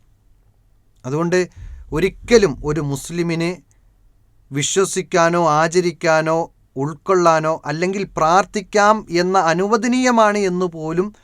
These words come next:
വിശ്വസിക്കാൻ പാടില്ല, തേടണ്ട. അങ്ങനെ പ്രാർത്ഥിക്കാം,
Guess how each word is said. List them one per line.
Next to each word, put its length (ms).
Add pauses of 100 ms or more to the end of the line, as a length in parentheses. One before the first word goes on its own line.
(320)
വിശ്വസിക്കാൻ 720
പാടില്ല, 400 (160)
തേടണ്ട. 420 (760)
അങ്ങനെ 240
പ്രാർത്ഥിക്കാം, 960